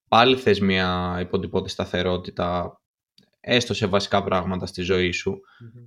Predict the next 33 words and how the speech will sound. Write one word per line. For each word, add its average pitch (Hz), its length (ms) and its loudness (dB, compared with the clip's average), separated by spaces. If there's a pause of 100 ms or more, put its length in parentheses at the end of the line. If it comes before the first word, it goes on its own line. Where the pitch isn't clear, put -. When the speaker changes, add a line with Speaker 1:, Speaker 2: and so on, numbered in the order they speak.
Speaker 1:
Είτε 117 240 0
αυτό 104 200 2
είναι 101 160 4
το 95 140 0
μέρος 113 680 0
στο - 240 -2
οποίο 92 560 0
θα 101 100 0
εργάζεσαι 92 540 0
και - 100 -6
θα 92 160 -10
μένεις, 131 640 0 (1120)
είτε 120 1160 4
πολλά 143 260 4
πράγματα. 95 400 2
Δηλαδή, 101 640 0 (100)
ο 104 160 2
άλλος 110 260 2
θα 120 120 -2
σκεφτεί 104 360 0
πολλές 110 280 0
φορές 110 320 0
ότι, 98 840 0
"Ξέρεις 101 320 0
τι, 98 180 2 (280)
μένω 110 320 2
εδώ, 110 580 0 (460)
γιατί 104 320 0
να 123 100 4
ξενοικιάσω 104 580 2
να 98 140 2
πάω 98 220 6
εκεί 92 540 -4